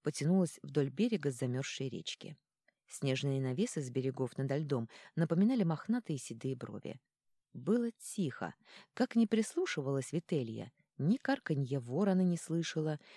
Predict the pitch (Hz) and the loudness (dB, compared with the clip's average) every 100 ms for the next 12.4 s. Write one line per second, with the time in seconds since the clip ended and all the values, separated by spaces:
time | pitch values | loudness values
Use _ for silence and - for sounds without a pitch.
0 | - 156 170 - 180 254 143 123 123 - | -2 2 2 2 0 2 2 0 -2 -2
1 | 123 135 202 - 165 - _ _ - 320 | 0 2 0 -2 -6 -10 _ _ -4 -2
2 | 269 240 233 - 160 - 165 175 160 110 | 0 0 0 0 -4 0 0 0 -2 -8
3 | - - - - - _ _ _ _ _ | -12 -14 -14 -16 -20 _ _ _ _ _
4 | _ 160 247 233 190 196 - 185 143 135 | _ 2 4 2 -2 -2 2 2 2 0
5 | 170 269 - 277 202 180 202 - 120 113 | 0 0 -2 0 2 2 0 0 -4 -4
6 | - 147 - 175 123 113 117 - 135 127 | -4 -6 -6 -6 -4 -4 -4 -6 -6 -6
7 | 135 - - - _ _ _ _ _ _ | -8 -10 -14 -14 _ _ _ _ _ _
8 | 123 123 147 226 156 131 117 117 120 120 | -2 0 0 0 0 0 0 -2 -2 -4
9 | - 202 180 151 135 117 117 - - - | -2 0 0 -2 -4 -6 -8 -10 -12 -12
10 | 180 - 92 - - _ _ _ - - | -12 -10 -14 -14 -20 _ _ _ -20 -18
11 | - 117 131 202 196 - 156 151 143 - | -8 -6 2 2 2 0 0 2 0 -4
12 | - - 196 240 | -4 0 2 2